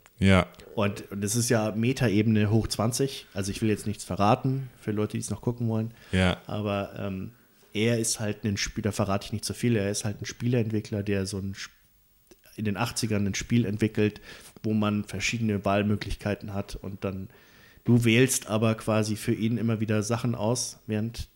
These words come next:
Speaker 2: während des Films.
Speaker 1: Okay.
Speaker 2: Und dann, in, dann geht das in eine oder andere Richtung weiter. Und, äh, ja.
Speaker 1: Okay,
Speaker 2: Und es
Speaker 1: von der
Speaker 2: aber es
Speaker 1: Mechanik her ein
Speaker 2: eskaliert
Speaker 1: bisschen
Speaker 2: dann
Speaker 1: wie
Speaker 2: irgendwann
Speaker 1: diese
Speaker 2: alles.
Speaker 1: Bücher, die wir früher hatten,
Speaker 2: Ganz genau,
Speaker 1: äh,
Speaker 2: darum geht's auch.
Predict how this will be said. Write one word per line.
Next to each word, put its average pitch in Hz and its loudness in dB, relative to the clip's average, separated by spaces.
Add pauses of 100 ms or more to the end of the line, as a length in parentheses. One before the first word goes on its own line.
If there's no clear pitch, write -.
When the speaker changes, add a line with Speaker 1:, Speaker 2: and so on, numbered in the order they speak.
Speaker 2:
während 110 -2
des 110 -4
Films. - 0 (120)
Speaker 1:
Okay. 95 4 (180)
Speaker 2:
Und 110 -2
dann, 113 2
in, 107 0 (240)
dann 110 0
geht 113 0
das 110 0
in 101 -4
eine 110 2
oder 101 0
andere 107 -2
Richtung 101 -4
weiter. 117 -2 (920)
Und, 104 -4
äh, 95 -4
ja. 87 -6 (440)
Speaker 1:
Okay, 104 2 (160)
Speaker 2:
Und 113 4
es 107 4
Speaker 1:
von 117 6
der 107 8
Speaker 2:
aber 117 8
es 113 4
Speaker 1:
Mechanik 127 8
her 135 8
ein 113 8
Speaker 2:
eskaliert - 8
Speaker 1:
bisschen 113 6
Speaker 2:
dann 110 4
Speaker 1:
wie 110 8
Speaker 2:
irgendwann 101 4
Speaker 1:
diese 98 8
Speaker 2:
alles. 90 4 (280)
Speaker 1:
Bücher, 113 6
die 90 4
wir 92 6
früher 92 4
hatten, 92 4
Speaker 2:
Ganz - 6
genau, 156 10
Speaker 1:
äh, - 8
Speaker 2:
darum 113 8
geht's - 4
auch. 98 -2